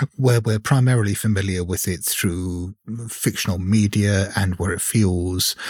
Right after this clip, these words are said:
unreal in a way that certainly a contemporary game might not, and even a nineteen twenties game might not. It feels more mythologized, it feels more rooted in genre tropes. And so as a result, I think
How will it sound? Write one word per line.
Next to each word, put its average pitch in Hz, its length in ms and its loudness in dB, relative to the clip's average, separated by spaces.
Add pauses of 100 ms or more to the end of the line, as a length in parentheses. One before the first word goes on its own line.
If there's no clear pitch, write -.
(240)
unreal 113 720 4
in 104 200 -4
a 92 100 -2
way 95 280 -2
that 92 240 -6
certainly - 340 2
a 78 40 -2
contemporary 104 540 -2
game 90 240 -4
might 90 260 -6
not, 98 260 -6
and 104 100 0
even 120 240 0
a 90 60 -6
nineteen 95 400 -4
twenties 98 420 -2
game 85 280 -6
might 90 260 -8
not. 85 360 -8 (840)
It 151 220 6
feels 143 340 4
more 120 180 0
mythologized, 110 880 -2
it 92 100 -10
feels 98 400 -4
more 98 240 -2
rooted 98 480 -2
in 98 220 -2
genre 92 440 -4
tropes. - 720 -4 (360)
And 135 200 8
so 127 220 2
as 110 140 0
a 110 40 -2
result, 110 480 -2
I 110 60 0
think 113 580 -2